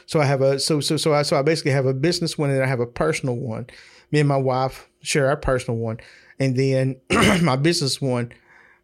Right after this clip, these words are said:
goes on to that shared calendar, but she doesn't see it.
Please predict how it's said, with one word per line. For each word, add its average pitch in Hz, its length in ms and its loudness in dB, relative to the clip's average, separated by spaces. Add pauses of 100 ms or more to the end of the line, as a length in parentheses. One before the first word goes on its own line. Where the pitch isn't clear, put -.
(140)
goes 147 280 2
on 160 300 0
to 175 220 0
that 156 200 2
shared - 320 0
calendar, 151 360 -2
but 117 160 -2
she - 240 -2
doesn't 110 300 -2
see 120 280 -2
it. - 220 -12